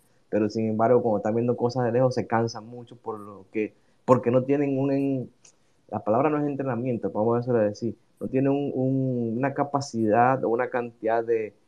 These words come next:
de, de tiempo para mantenerse mirando de lejos, y eso lo lleva a que se,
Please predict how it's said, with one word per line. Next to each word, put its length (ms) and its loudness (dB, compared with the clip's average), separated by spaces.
de, 920 0
de 160 2
tiempo 840 4
para 440 2
mantenerse 680 2
mirando 420 0
de 120 0
lejos, 420 0
y 40 -2
eso 160 -6
lo 100 2
lleva 380 4
a 120 -4
que 120 -8
se, 580 0